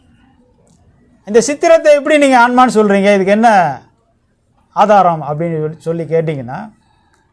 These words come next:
சித்து பிளஸ் திறம். சித்து பிளஸ் திறம். சித்துன்னா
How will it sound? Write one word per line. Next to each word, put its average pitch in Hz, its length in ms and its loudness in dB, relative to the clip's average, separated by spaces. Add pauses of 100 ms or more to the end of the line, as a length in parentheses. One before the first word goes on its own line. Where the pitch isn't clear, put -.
(1080)
சித்து 311 500 -4 (400)
பிளஸ் 254 340 2
திறம். 208 320 0 (1600)
சித்து 220 400 -6 (460)
பிளஸ் 214 300 -2
திறம். 143 300 -12 (960)
சித்துன்னா 262 560 -2